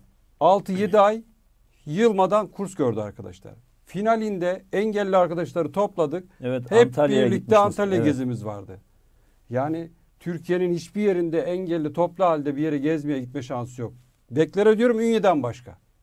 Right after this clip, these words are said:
Speaker 1: Gitmez kimse, götüremezsin. Kırk ki-, kişi engelli ben buradan aldım. Antalya Doğacı kampında on beş gün tatil yaptılar. Ben buradan Yavuz Selim ve şimdiki vekilimize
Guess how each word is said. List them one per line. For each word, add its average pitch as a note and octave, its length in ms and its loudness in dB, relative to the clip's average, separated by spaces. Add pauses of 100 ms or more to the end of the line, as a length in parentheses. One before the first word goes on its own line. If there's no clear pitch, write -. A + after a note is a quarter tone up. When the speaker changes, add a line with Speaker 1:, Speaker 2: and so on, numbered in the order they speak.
(560)
Speaker 1:
Gitmez G3 440 -4
kimse, D#3+ 280 -8
götüremezsin. E3 720 -2 (640)
Kırk C4+ 320 0
ki-, F#3 280 -12
kişi F#3 280 -2
engelli F#3+ 420 0
ben F#3+ 220 0
buradan F#3 240 0
aldım. G3 440 2 (840)
Antalya G#3 640 4
Doğacı F#3 420 8
kampında F3+ 640 -2 (320)
on A3+ 260 2
beş F#3+ 160 0
gün F#3+ 140 -8
tatil D#3+ 320 0
yaptılar. A#2 400 -4 (360)
Ben D3 180 0
buradan D#3 420 0 (380)
Yavuz C#3+ 340 0
Selim D#3+ 300 -2
ve D#3 240 -2 (540)
şimdiki D3 680 -4
vekilimize C#3 760 0